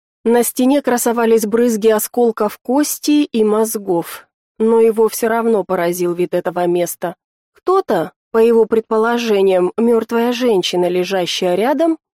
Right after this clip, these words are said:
позаботился о декоре. На полу у кровати лежал изношенный, но стильный восточный ковёр,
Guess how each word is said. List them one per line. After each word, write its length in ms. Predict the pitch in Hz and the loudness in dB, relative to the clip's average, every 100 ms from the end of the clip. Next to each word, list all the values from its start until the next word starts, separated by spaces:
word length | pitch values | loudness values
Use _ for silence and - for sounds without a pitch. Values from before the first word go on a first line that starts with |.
| _ | _
позаботился 840 | 370 339 311 220 190 196 190 - 202 | -4 0 0 2 0 0 -4 -2 -4
о 60 | |
декоре. 560 | 190 220 - 175 156 - _ _ _ _ - | -4 -8 -2 -2 -2 -8 _ _ _ _ -2
На 200 | 233 240 | 0 0
полу 340 | 247 262 294 | 0 2 2
у 60 | 294 | 0
кровати 540 | 254 254 269 311 302 | 0 -2 0 -2 0
лежал 440 | 220 208 208 208 208 | 0 2 2 2 2
изношенный, 680 | 196 220 269 294 226 190 185 | 2 2 2 0 0 2 2
но 160 | 190 | 2
стильный 580 | 190 - - 302 320 269 | -2 -6 -2 0 2 2
восточный 720 | 208 196 - 208 208 220 220 | 0 -2 -2 -4 -2 0 0
ковёр, 580 | 220 247 240 226 170 | 0 -2 0 0 0